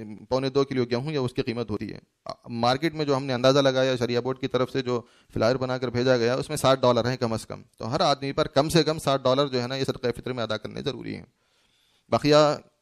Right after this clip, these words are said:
جو سے اگر کھجور سے دیکھ رہے ہیں تو پینتیس چالیس ڈالر، ڈالر اس کے ہو جاتے ہیں، کشمش سے اگر دیکھیں تو پچیس ڈالر کے قریب ہو رہے ہیں، تئیس ڈالر ہو رہے ہیں وغیرہ وغیرہ،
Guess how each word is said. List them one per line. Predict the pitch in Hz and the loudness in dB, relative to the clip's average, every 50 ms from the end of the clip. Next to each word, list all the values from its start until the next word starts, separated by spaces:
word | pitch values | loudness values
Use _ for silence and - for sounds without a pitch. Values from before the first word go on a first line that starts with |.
| _ _ | _ _
جو | 123 113 127 131 | 2 4 4 6
سے | 135 147 | 6 6
اگر | 139 139 127 | 4 4 0
کھجور | 123 - 135 123 135 147 | 2 2 0 2 2 2
سے | 131 143 | 2 4
دیکھ | 139 135 127 139 | 2 2 2 0
رہے | 135 135 | -2 -2
ہیں | 135 | -2
تو | 139 131 | -4 0
پینتیس | - 120 117 127 131 | 0 0 0 0 0
چالیس | - 123 120 127 135 123 | 2 2 4 4 4 4
ڈالر، | 127 123 127 123 | 4 4 4 2
ڈالر | 113 - 113 117 120 123 120 | -2 0 0 0 2 2 0
اس | 117 110 - | 0 -2 -2
کے | 131 | -2
ہو | 117 117 117 | 0 0 2
جاتے | 113 117 117 117 113 110 | 2 0 0 0 -2 -6
ہیں، | 107 104 104 | -6 -8 -4
کشمش | - 123 120 139 139 | -4 -4 -2 -2 -2
سے | - 147 | 0 0
اگر | 131 131 131 | 2 2 2
دیکھیں | 123 127 123 135 135 | 2 0 -2 -2 -2
تو | 131 127 | -2 -2
پچیس | - 120 - - 131 120 | -4 -4 -4 -4 -2 2
ڈالر | 127 123 123 120 | 2 2 2 0
کے | 123 127 | -2 -6
قریب | 123 - 123 127 127 120 | -4 -4 -4 -2 -2 0
ہو | 120 120 | 0 0
رہے | 113 110 | 0 -2
ہیں، | 104 107 110 | -4 -6 -6
تئیس | - 127 127 127 127 123 | 0 2 2 2 2 2
ڈالر | 131 120 120 120 113 | 2 2 2 0 0
ہو | 113 110 | -2 -2
رہے | 110 | -2
ہیں | 110 123 | -2 -2
وغیرہ | 127 123 135 123 110 | 0 2 4 2 2
وغیرہ، | 104 98 98 98 - | 0 -2 -6 -10 -10